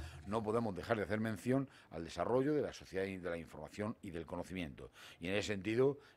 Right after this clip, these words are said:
eh, está en marcha todo un plan de, de impulso y de desarrollo para las infraestructuras de banda ancha, tanto fija como móvil, que efectivamente en dos mil catorce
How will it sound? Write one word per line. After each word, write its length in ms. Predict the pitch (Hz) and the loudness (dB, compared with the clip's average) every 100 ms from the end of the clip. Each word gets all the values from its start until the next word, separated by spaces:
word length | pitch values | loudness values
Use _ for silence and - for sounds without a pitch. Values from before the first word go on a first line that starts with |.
| - | -6
eh, 240 | 85 76 - | -6 -4 -8
está 200 | - 107 | -2 0
en 80 | |
marcha 380 | 95 107 110 139 | 2 0 2 2
todo 240 | 113 101 90 | 2 0 -4
un 200 | 85 82 | -6 0
plan 540 | 117 135 139 143 127 | 6 8 8 6 4
de, 540 | 98 90 85 80 78 | 2 2 2 0 -2
de 80 | 80 | -4
impulso 640 | 80 80 123 123 135 160 160 - - | -4 -2 2 4 2 -2 -4 -18 -14
y 100 | - | -8
de 40 | 90 | -6
desarrollo 640 | 101 110 110 113 120 120 | -4 -2 -2 0 0 0
para 160 | 104 90 | -2 -4
las 140 | - | -6
infraestructuras 760 | 85 - 85 85 - 117 117 | -10 -8 -8 -10 -4 4 4
de 100 | 98 | 6
banda 320 | 90 98 92 95 | 4 4 4 2
ancha, 320 | 107 101 156 | 2 0 0
tanto 400 | 127 87 82 85 | 0 -4 -2 -2
fija 300 | 110 90 92 | -2 0 0
como 240 | 98 104 | 2 0
móvil, 480 | 101 104 113 120 143 - - | 0 0 2 2 0 -6 -16
que 120 | - 98 | -6 -6
efectivamente 500 | - - 95 101 101 | -6 -4 -2 0 -2
en 80 | |
dos 80 | 90 | -4
mil 120 | 87 | -4
catorce 400 | 92 90 95 101 | -2 0 2 0